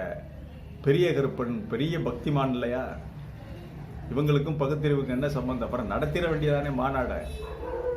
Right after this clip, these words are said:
இவர்கள் எல்லாம் அரசியல்வாதிகள் அல்ல, வட்டிக்கடைக்காரர்களையும் கூட்டத்திற்கு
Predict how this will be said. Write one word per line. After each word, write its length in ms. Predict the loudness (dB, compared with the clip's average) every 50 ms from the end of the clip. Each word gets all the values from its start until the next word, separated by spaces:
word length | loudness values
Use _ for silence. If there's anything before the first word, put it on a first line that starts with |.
| 0 2
இவர்கள் 360 | 4 4 4 4 4 2 2
எல்லாம் 280 | 4 6 6 6 6 6
அரசியல்வாதிகள் 880 | 4 4 4 2 2 4 4 4 4 6 4 2 2 4 2 2 2
அல்ல, 140 | 2 2 2 2
வட்டிக்கடைக்காரர்களையும் 1400 | 2 2 0 0 -2 -2 0 0 0 2 2 2 2 4 4 4 4 4 2 2 2 2 2 2 2 0 0 -2 -4 -6 -6 -6 -8 -8 -8 -8 -8 -8 -8 -6 -6 -8 -6 4
கூட்டத்திற்கு 600 | 4 4 6 6 4 4 4 2 0 2 4